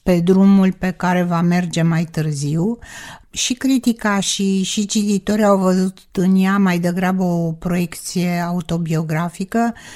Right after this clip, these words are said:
Din punctul meu de vedere, nu este așa, sau nu e chiar așa. Firește că orice, orice autor și orice autoare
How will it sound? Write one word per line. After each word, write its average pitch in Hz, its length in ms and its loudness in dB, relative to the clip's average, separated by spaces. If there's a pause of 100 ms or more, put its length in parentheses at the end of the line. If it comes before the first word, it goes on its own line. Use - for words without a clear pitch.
(300)
Din 190 240 4
punctul 208 280 2
meu 196 180 4
de 185 100 0
vedere, 190 420 0
nu 202 200 6
este 160 400 2
așa, 156 580 -6 (480)
sau 170 320 -2
nu 190 160 6
e 196 140 6
chiar 175 280 -2
așa. 180 540 -2 (140)
Firește 196 540 -4
că 180 140 -4
orice, 170 840 -4
orice 170 720 -4
autor 170 600 -2
și - 220 -6
orice 180 300 -2
autoare 175 800 -2